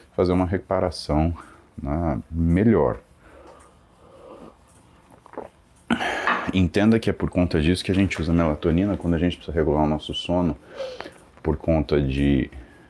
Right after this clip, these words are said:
ah, por conta de fuso horário, quando a gente viaja do leste para o oeste, tá?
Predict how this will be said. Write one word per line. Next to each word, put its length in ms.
ah, 720
por 120
conta 300
de 540
fuso 240
horário, 320
quando 180
a 40
gente 240
viaja 600
do 180
leste 400
para 200
o 120
oeste, 680
tá? 260